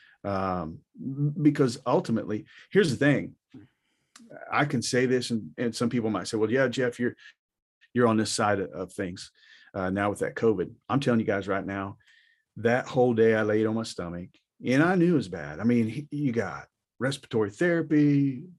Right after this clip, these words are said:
pulmonology, everybody coming in, messing with your, uh, oxygen and turning it up. Uh, "Hey, the next step's a C pap, and then we're gonna, a-, after that, we're gonna transition you over to, to a, a tube and, and, and everything." And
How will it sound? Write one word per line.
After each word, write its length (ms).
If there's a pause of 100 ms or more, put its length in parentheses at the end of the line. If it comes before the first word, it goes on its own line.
pulmonology, 680
everybody 280
coming 260
in, 380
messing 320
with 200
your, 340 (460)
uh, 160
oxygen 560
and 120
turning 260
it 60
up. 220 (760)
Uh, 160
"Hey, 160
the 100
next 260
step's 300
a 60
C 260
pap, 360
and 100
then 80
we're 80
gonna, 380
a-, 40
after 400
that, 220
we're 100
gonna 200 (260)
transition 500
you 100
over 240
to, 340 (180)
to 340 (220)
a, 60
a 140
tube 480 (520)
and, 320
and, 680
and 300
everything." 720
And 460